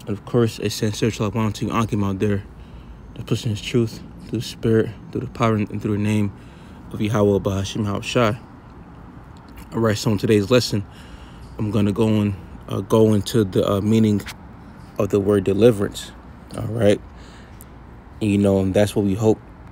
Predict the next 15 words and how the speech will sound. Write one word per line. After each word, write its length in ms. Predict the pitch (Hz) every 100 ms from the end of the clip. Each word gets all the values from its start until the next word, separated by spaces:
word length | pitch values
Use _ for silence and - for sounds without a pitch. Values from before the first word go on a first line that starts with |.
| - -
you 140 | 104
know, 220 | 104 98 95
uh, 360 | 95 95 92 92 -
to 120 | - 95
be, 300 | 110 131 98 - - - - - -
okay, 320 | 98 - 107
delivered, 480 | 95 131 143 117 - - - - - - - - -
okay, 220 | - - 104
because, 600 | 98 - 104 98 - - - - - - -
you 60 |
know, 140 | 107 101
we're 100 | 110
in 60 |
captivity, 640 | 104 113 - 156 147 104 101
man. 280 | 98 104